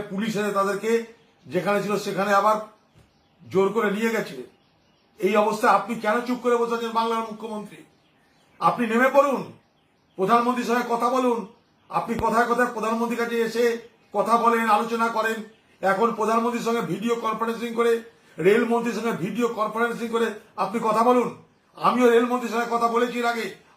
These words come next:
আবার বলবো, সবাই মিলে বাংলার পরিযায়ী শ্রমিকদের ফেরত নিয়ে যাবার জন্য সচেষ্ট না হলে,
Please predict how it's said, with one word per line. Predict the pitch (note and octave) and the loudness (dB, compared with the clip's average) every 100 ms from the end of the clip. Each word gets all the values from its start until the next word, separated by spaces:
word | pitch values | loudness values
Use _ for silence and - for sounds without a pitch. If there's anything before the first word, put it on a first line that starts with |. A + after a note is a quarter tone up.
| - | 0
আবার | G3+ B3+ B3 | 4 4 4
বলবো, | B3 A#3 F#3 - _ _ _ _ _ _ _ - - | 2 0 -4 -10 _ _ _ _ _ _ _ -8 2
সবাই | G3+ B3+ B3+ | 6 6 6
মিলে | C4 B3+ - - _ D#3+ G#3 | 4 4 2 -8 _ 0 2
বাংলার | A#3 B3+ A#3+ A#3 | 4 4 2 0
পরিযায়ী | A#3+ A#3+ A#3 | 0 0 -2
শ্রমিকদের | A#3 B3 B3 - | -4 -4 -4 -4
ফেরত | G3 A#3+ - | -2 -2 -2
নিয়ে | A#3 | -2
যাবার | A#3 A#3+ - - _ E3 | 0 0 -2 -14 _ -2
জন্য | B3 A#3+ | 0 0
সচেষ্ট | - A3+ - A#3 | -2 -4 -2 2
না | B3 | 4
হলে, | A#3 | 4